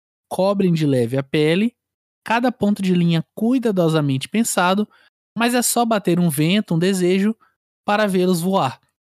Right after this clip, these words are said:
E o filme é meio que isso, assim, ele tá o tempo todo nessa tensão muito superficial, de fato, dele tratar desse amor romântico,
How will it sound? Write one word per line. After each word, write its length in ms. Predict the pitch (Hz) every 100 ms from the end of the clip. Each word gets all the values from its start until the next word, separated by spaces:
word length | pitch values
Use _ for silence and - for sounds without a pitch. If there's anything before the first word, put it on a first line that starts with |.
| _ _ _ -
E 420 | 170 180 196 185 196
o 80 | 196
filme 320 | - 220 240
é 40 |
meio 220 | 233 240
que 180 | 233 -
isso, 360 | 277 202 180 147
assim, 220 | - 151
ele 260 | 156 175 - - - _
tá 180 | - 202
o 80 | 254
tempo 320 | - 226 226
todo 300 | 190 196 190
nessa 280 | 185 185 196
tensão 480 | 185 185 - 180 175
muito 460 | 175 196 247 277 -
superficial, 800 | 233 208 185 - 175 147 160 196
de 120 | 170
fato, 460 | - 147 151 185 190
dele 340 | 170 165 170 - - _ _ _ -
tratar 640 | 190 - 160 175 220 196
desse 480 | 165 165 - 180 165 - - -
amor 300 | 170 170 165
romântico, 1080 | 185 170 147 180 180 170 - - 151 139